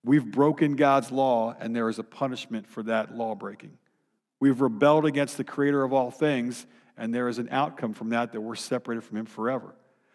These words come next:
And God knew, listen to me, God knew that was gonna be our need. God knew we couldn't rescue ourselves from that. He knew that no amount of good that we could do would ever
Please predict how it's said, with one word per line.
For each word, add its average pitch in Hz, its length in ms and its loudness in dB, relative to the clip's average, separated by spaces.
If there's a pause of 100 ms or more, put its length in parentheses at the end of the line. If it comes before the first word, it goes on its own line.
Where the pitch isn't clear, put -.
(200)
And 139 200 0
God 160 360 6
knew, 156 460 4 (440)
listen 127 220 -8
to 117 120 -6
me, 95 180 -10 (240)
God 135 220 2
knew 139 220 0
that 131 160 -2
was 120 120 -8
gonna 123 140 -4
be 123 120 -4
our 120 100 -2
need. 123 300 -6 (1120)
God 143 220 4
knew 151 140 4
we 139 100 4
couldn't 135 240 -2
rescue 131 340 -2
ourselves 123 400 -2
from 101 160 -10
that. 98 140 -8
He 147 100 0
knew 147 200 6
that 135 140 2
no 151 280 4
amount 151 240 4
of 117 160 -2
good 151 220 6
that 147 80 4
we 147 140 4
could 147 180 2
do 135 340 4 (220)
would 131 180 4
ever 151 320 6